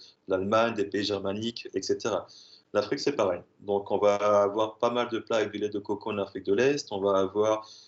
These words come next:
pas mal de plats avec différents tubercules dans certains endroits, et cetera. Donc, nous, ce que l'on a fait, c'est que pour justement contrecarrer ces clichés, c'est qu'on s'assurait d'avoir une carte plutôt simple, même si elle est simple, les gens ne la lisent pas forcément.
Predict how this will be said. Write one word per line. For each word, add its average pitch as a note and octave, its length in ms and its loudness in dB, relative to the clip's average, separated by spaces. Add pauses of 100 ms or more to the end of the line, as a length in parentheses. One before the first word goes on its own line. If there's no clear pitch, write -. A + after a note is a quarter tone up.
(220)
pas A2 120 4
mal A2+ 180 2
de G#2+ 100 0
plats A2+ 240 2
avec G#2+ 240 2 (240)
différents G#2 320 -6
tubercules G#2 540 -2
dans G2 100 0
certains F#2+ 400 -4
endroits, A#2 560 0
et G2+ 80 -6
cetera. G2+ 480 -4 (320)
Donc, A#2+ 300 0 (100)
nous, A#2+ 140 -4
ce C3 100 -6
que - 80 0
l'on A#2+ 180 2
a A#2 100 2
fait, E3 180 -2
c'est C#3+ 180 -2
que G#2+ 160 -2
pour G#2+ 420 -4
justement B2 800 -2 (220)
contrecarrer G#2 480 2
ces G2+ 180 0
clichés, B2+ 360 -4
c'est - 260 -4
qu'on - 540 -2
s'assurait A2 360 2
d'avoir A2+ 320 2
une G#2+ 80 -8
carte - 260 -2
plutôt G2 280 -4
simple, - 500 -2 (800)
même A2+ 220 -2
si - 140 0
elle B2+ 100 4
est B2+ 60 2
simple, C#3+ 420 -2
les G#2+ 100 0
gens A2+ 140 0
ne A2+ 40 0
la G#2+ 60 0
lisent G2+ 160 -6
pas G#2+ 160 0
forcément. G2 540 -4